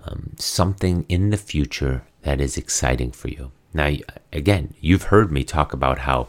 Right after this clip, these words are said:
we should enjoy the journey and the daily training and the value in that. But there's nothing wrong with having a future desired outcome that you want to execute and work towards and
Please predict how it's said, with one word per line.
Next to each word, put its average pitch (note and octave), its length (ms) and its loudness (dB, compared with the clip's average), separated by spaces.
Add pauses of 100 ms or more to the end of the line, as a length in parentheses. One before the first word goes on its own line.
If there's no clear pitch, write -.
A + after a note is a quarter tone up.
(160)
we D#2 120 4
should C#2 240 0
enjoy C#2 400 0
the C2 100 0
journey C2+ 460 0
and B1+ 120 -2
the A#1+ 60 -4
daily C2+ 320 0
training C#2 460 -2
and C2 80 -2
the B1+ 80 -4
value C2+ 440 0
in C2 140 -2
that. F2 260 0 (580)
But - 140 0
there's G2+ 220 -2
nothing A#2 420 0
wrong F2+ 400 -2
with C2 160 -4
having D#2+ 500 0 (720)
a - 80 -14
future G2 540 0
desired F#2+ 560 2
outcome C#2 560 -2 (220)
that - 140 -8
you D#2+ 180 0
want C2+ 320 -2
to D2+ 300 2 (180)
execute - 600 -4 (340)
and C#2+ 420 0 (760)
work F2 280 6
towards B1+ 500 0 (520)
and D#2+ 540 4